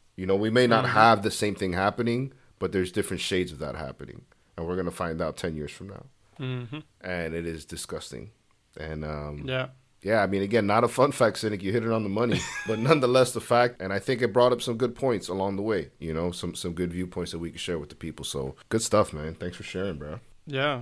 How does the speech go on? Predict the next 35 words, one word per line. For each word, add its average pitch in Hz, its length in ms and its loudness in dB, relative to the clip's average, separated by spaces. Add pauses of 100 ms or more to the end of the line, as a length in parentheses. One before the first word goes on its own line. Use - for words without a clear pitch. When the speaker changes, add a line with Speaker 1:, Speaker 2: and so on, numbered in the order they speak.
(140)
Speaker 2:
uh, 127 200 -10 (100)
no 131 120 -12
problem. 131 440 -6
My 127 120 -4
pleasure. 135 340 -4 (260)
I'm, 139 200 6
I'm 147 160 4
curious. 160 420 4
I, 139 140 6
I'll 147 160 6
be 151 180 4
curious 160 240 2
to 139 80 -2
see 151 220 0
what 139 300 4
comes 135 220 2
out 143 180 8
in 131 100 0
ten 127 240 -4
years, 123 220 -6
like 123 160 -6
you 120 100 -10
said, 127 360 -4
with, 123 420 -10
uh, 123 300 -4 (880)
from, 135 300 -4
you 135 100 0
know, 131 120 2
from 131 200 -2
what's 131 160 0
going 131 200 2
on 123 140 2
right 123 220 0
now. 127 320 0 (240)
Uh, 135 80 -12